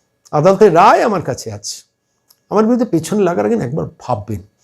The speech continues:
আমি বলছি যে আমি সব যাহা বলি সত্য বলি, কখনো বলি, বলতে পারি না, চেষ্টা করি বলতে অন্তত। আর আমার বিরুদ্ধে লাগতে গিয়ে শেষ পর্যন্ত নিজের জালে জড়ালেন পলাশবাবু, আপনারা, পলাশ ডালি, হ্যাঁ, ত্রিদীপ কুমার মল্লিক, যিনি এফআইআরটা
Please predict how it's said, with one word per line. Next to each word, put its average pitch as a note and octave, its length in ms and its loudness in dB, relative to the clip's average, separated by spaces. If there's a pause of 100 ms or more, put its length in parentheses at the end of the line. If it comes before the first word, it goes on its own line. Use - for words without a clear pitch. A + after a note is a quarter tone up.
(240)
আমি A#3+ 140 6
বলছি A#3+ 340 4
যে D#3 120 -2
আমি F#3 140 -2
সব G3 480 -2
যাহা D#3+ 260 -2
বলি G#3+ 180 -2
সত্য F3+ 320 -8
বলি, F#3+ 200 -4
কখনো D#3+ 320 -2
বলি, C#3 260 -4
বলতে D3 280 -4
পারি A#2+ 220 -8
না, A2 100 -14 (480)
চেষ্টা - 420 0
করি F#3+ 240 0
বলতে A#2 320 -4
অন্তত। A2+ 340 -12 (920)
আর C3 80 -4 (140)
আমার F3+ 260 2
বিরুদ্ধে F#3 380 -4
লাগতে C#3 380 -4
গিয়ে C#3 140 -2
শেষ - 260 -10
পর্যন্ত D#3+ 280 -6
নিজের D3+ 300 0
জালে D#3 220 0
জড়ালেন C3+ 400 -4
পলাশবাবু, C3 540 -6
আপনারা, C#3 340 -8
পলাশ A#2+ 340 -8
ডালি, A#2 180 -8 (640)
হ্যাঁ, D3+ 200 -6
ত্রিদীপ C#3+ 300 -2
কুমার C#3 260 -2
মল্লিক, C3+ 300 -2
যিনি C3 240 -2
এফআইআরটা C3 500 0